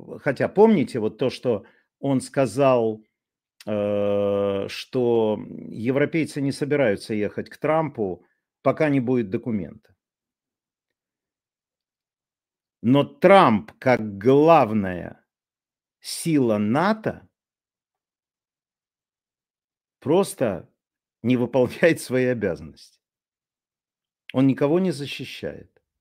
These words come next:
Зачем ему нато, я не понимаю. Эти тысячи самолетов.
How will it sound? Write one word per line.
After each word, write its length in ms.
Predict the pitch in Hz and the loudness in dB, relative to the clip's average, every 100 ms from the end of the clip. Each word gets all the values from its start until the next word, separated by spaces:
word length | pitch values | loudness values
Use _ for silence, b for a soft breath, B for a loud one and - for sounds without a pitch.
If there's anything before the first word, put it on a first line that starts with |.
| _ _ _ - | _ _ _ -6
Зачем 440 | 110 127 170 165 | -2 0 0 0
ему 160 | 143 135 | 0 -2
нато, 300 | 160 180 120 | -2 -4 -6
я 160 | 113 | -4
не 120 | 110 | -6
понимаю. 420 | 107 107 101 85 _ _ _ _ _ _ _ _ _ _ _ _ _ _ _ _ _ _ _ | -8 -12 -16 -20 _ _ _ _ _ _ _ _ _ _ _ _ _ _ _ _ _ _ _
Эти 220 | 123 117 127 | -4 -4 -4
тысячи 520 | 180 180 139 113 120 | -4 -4 -4 -8 -10
самолетов. 840 | - 110 98 98 143 175 165 110 | -8 -8 -6 -2 0 0 -2 -8